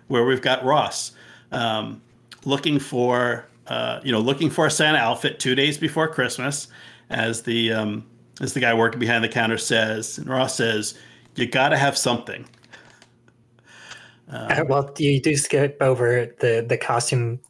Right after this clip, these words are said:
Speaker 2: shop owner's, uh, opening line. It's like,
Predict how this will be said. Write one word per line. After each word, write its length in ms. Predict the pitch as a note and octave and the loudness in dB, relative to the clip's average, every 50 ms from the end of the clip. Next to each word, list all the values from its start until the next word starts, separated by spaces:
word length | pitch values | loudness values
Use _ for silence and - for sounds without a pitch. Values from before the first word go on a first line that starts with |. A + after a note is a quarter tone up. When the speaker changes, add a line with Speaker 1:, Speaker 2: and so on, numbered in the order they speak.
| - - _ - | -20 -20 _ -8
Speaker 2:
shop 380 | - - B2+ A2 A2 - - - - | -4 -2 0 0 -2 -4 -8 -8 -2
owner's, 580 | - C3 B2 A#2+ A#2 A2+ A2 A2 G#2+ - - - - - - - - _ _ _ _ - | 0 0 2 2 2 2 2 0 -2 -2 -4 -6 -8 -12 -20 -20 -20 _ _ _ _ 0
uh, 200 | A#2+ A2 A2+ A#2 | 2 2 2 4
opening 440 | C3+ C3+ C#3+ C#3+ D3+ C#3+ C3 A#2+ A#2+ | 2 2 2 2 2 0 2 2 2
line. 380 | A#2 A#2 A#2 A2+ G#2+ G#2+ G#2 G#2+ | 2 2 2 2 2 0 -2 -4
It's 240 | G#2+ - - - - | -4 -4 -4 -4 -2
like, 280 | A2+ G#2+ G#2+ G#2 - | -2 -2 -2 -4 -6